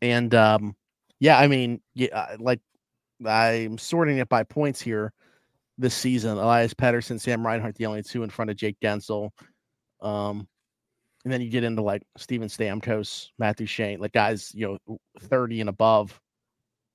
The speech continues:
Um, and, and most of these guys are probably gonna be back on the teams that they're currently on. You know, out of them, I think Jake Guentzel, and then all the way until you get down to, like, Sean Monahan,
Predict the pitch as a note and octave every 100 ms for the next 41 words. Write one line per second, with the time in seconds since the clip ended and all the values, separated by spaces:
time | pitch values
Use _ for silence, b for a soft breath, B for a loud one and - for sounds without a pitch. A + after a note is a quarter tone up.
0 | _ _ _ _ A2+ G#2+ G#2 G2+ G2+ -
1 | _ - F#3 E3+ F#3 G3 A3+ G3+ F#3 D3+
2 | D3+ C#3+ C3 - C3+ B2+ B2 A#2 A#2+ A#2+
3 | B2 A2+ - A#2 G#2 G#2+ G2 - A2 F2+
4 | G2 B2+ G#2+ - _ _ _ _ _ -
5 | B2+ A#2+ C3 F3+ G3+ C#3 B2 A#2 - B2
6 | E3 A2 C3 C#3+ - A#2+ C3+ F3 E3 C3
7 | B2+ C3 A2 B2+ C#3+ C3 B2 A#2 C#3+ A#2
8 | A#2 B2 A2 G#2+ - - A#2+ A2 A2 B2
9 | A#2 A2 G2 G2+